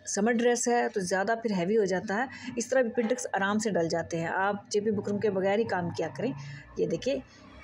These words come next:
पाइचे पे ज़्यादा हार्ड हो जाता है पाइचा। ये देखिए मैं इसी तरह पूरे के ऊपर पिंटेक्स डाल लूँगी, क्योंकि मैंने निशान लगाए हुए हैं तो आसानी से डल जाएंगे।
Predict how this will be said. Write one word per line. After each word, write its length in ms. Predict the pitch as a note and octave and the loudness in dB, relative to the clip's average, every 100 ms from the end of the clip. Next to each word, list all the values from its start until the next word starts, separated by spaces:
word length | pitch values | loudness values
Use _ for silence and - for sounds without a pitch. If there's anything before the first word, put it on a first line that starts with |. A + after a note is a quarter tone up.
| - - - - | -18 -14 -12 -4
पाइचे 280 | G3+ G3 G#3+ | 0 2 2
पे 120 | G#3+ | 0
ज़्यादा 380 | F#3+ F#3+ G3+ G3+ - - - - | 0 2 2 0 -2 -10 -20 -10
हार्ड 340 | - G3+ A3+ | -2 2 4
हो 80 | F#3+ | 4
जाता 240 | E3 E3 | 2 -2
है 60 | F3 | -4
पाइचा। 320 | F#3 F3+ C#4 A#4 - - | -2 0 0 -2 -4 -4
ये 120 | F#3 | -2
देखिए 240 | E3+ E3 A#3+ | 0 0 0
मैं 140 | G3 | 2
इसी 180 | G3 A3 | 0 -2
तरह 160 | G3 F#3 | -2 -4
पूरे 280 | - G#3 G3 | 0 2 4
के 80 | F#3+ | 2
ऊपर 80 | |
पिंटेक्स 300 | F#3 F#3 F3+ | 0 -2 -2
डाल 240 | F3 E3+ E3+ | 0 0 0
लूँगी, 280 | E3+ F#3 D#4 | 0 0 -2
क्योंकि 280 | - F#3+ G3 | -2 -2 0
मैंने 180 | F#3 | 0
निशान 300 | F3 D#3+ F3+ | 0 0 -2
लगाए 280 | F3+ F3 F3 | -2 0 0
हुए 180 | F#3+ A3 | 2 2
हैं 60 | B3+ | 0
तो 80 | |
आसानी 360 | - - G3+ G#3 | -2 -2 0 0
से 100 | F#3+ | 0
डल 160 | E3+ E3 | 0 0
जाएंगे। 300 | E3+ F3+ | 0 0